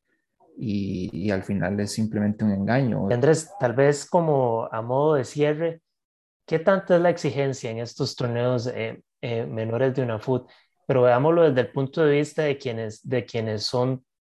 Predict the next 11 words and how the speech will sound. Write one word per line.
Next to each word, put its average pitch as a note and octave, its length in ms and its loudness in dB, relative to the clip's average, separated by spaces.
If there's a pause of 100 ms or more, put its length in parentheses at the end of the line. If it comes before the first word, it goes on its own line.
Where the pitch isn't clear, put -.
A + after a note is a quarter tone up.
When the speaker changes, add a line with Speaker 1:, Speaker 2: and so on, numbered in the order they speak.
(240)
Speaker 2:
tus C#3 180 -2
jefes C#3 440 2
o A#2+ 40 -8
han A#2 140 -6
sido C#3 320 2
tus A#2 180 -10
jefes, C3+ 600 -4
¿qué D3+ 100 4
objetivos D3+ 580 2
se C3+ 120 -4
plantean? G#2+ 840 -4